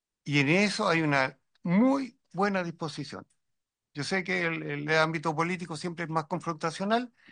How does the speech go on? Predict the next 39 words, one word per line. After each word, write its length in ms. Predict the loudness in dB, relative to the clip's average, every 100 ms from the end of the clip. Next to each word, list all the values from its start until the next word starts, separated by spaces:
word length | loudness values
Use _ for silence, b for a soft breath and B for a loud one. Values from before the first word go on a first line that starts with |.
| b b _ _
pero 160 | -2 2
sabe 240 | 2 4
que 120 | 2
si 120 | 0
lo 100 | -2
pensamos 420 | 0 0 2 2 2
como 140 | 0
política 400 | 0 -2 -4 -2
de 60 | -2
Estado, 320 | 4 4 6
lo 140 | 2
que 80 | -2
aquí 200 | -2 -2
se 160 | 2 4
hace 400 | 4 2 -10 -10 _ _ _ _ _ _
no 220 | 2 4 4
choca 340 | 4 2 2
con 160 | 2 2
ninguna 600 | 2 0 2 2 0 -10 _ _ -8
de 120 | 0
las 360 | 2 2 -2 -6
medidas 360 | -4 0 0 0
de 120 | 0
la 140 | 2
O 80 | 2
M 100 | -2
C. 240 | -6 -16 _ _ _ _ _ _ _ _ -18 -18 _
No 120 | 0
choca 280 | 4 6 4
con 140 | 4 0
ninguno 380 | 0 0 2
de 60 | 4
los 340 | 4 2 -4
tratados 320 | -6 -2 0 0
de 100 | -2
libre 160 | -4
comercio 340 | -2 -4 -4 -8
que 120 | -6
tenemos. 520 | -2 -4 -6 -14 -20